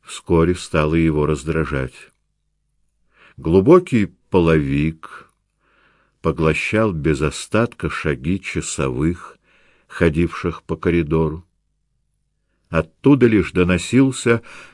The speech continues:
классический бой часов — долго дрожавший в ушах. Это была жизнь для изображения своего, требующая от писателя обилия многоточий.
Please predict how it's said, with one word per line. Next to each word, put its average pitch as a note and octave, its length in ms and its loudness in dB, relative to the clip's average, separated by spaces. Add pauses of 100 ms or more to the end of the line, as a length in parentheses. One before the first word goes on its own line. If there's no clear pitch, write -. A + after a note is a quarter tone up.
классический G#2 1080 0
бой G#2+ 340 2
часов — - 800 -4 (400)
долго B2+ 560 2
дрожавший F2 800 0
в D2 100 -6
ушах. - 560 -8 (2500)
Это F#2+ 240 0
была F#2+ 300 2
жизнь F#2+ 480 0 (160)
для F2 240 2
изображения F#2+ 800 4
своего, F2+ 640 2 (240)
требующая F2+ 800 4
от E2+ 100 -4
писателя F2 800 0 (320)
обилия D#2+ 640 2
многоточий. D2 1160 -6